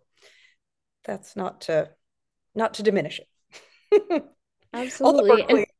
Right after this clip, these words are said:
Speaker 1: Berkeley livers out there, um, I do love Berkeley. I was there.
Speaker 2: Um, a-, and I feel like maybe Berkeley is going through a similar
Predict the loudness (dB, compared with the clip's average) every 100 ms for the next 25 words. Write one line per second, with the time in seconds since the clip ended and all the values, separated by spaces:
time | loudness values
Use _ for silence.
0 | _ -2 2 4 4 4 2 -2 -4 -2
1 | -2 0 -2 -2 -4 -4 -8 _ _ _
2 | _ -14 -8 -8 -10 -20 _ _ _ -10
3 | -8 -8 -10 -14 -20 _ _ _ _ _
4 | _ _ _ _ _ -8 -6 -2 -4 -4
5 | -10 -14 _ _ _ _ _ _ _ _
6 | _ _ _ _ _ -18 -16 -16 -6 2
7 | 4 4 2 0 0 2 0 0 -4 -2
8 | -2 -2 -6 -4 -4 -2 -4 -4 -8 -8
9 | -6 -6 -10 -10 -6 -4 -2 -2 -2 -4
10 | -8